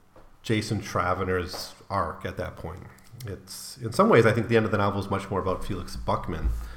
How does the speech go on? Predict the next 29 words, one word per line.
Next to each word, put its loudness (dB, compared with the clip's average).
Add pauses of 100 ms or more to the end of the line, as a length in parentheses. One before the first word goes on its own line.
(360)
uh, -6 (680)
arc. 0 (1000)
Now, 10 (160)
I 6
wanna 10
say 10
this 6
is 6
something 10
Dick 6
never 8
did 2
in -2
his -2
earlier 0
novels. -6 (760)
Dick 6
would 12
always 10
describe 6
a 8
world, 8 (380)
you 0
know, -2
in 4
crisis, 0
uh, -6 (260)
you -10
know, -12